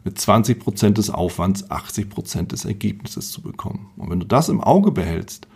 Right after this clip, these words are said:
wirst du viel mehr schaffen. Du wirst auch Dinge schneller erledigen können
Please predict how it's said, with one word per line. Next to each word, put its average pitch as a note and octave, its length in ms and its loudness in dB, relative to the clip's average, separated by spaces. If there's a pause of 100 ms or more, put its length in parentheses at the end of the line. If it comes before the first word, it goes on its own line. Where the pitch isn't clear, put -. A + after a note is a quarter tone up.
(300)
wirst G2+ 200 0
du A#2 40 2
viel C#3 320 6
mehr A2 160 6
schaffen. - 480 -2 (400)
Du A2+ 100 0
wirst C3+ 140 6
auch - 120 -6
Dinge A#2 220 6
schneller C#3 400 4
erledigen G#2+ 560 4
können B2 360 4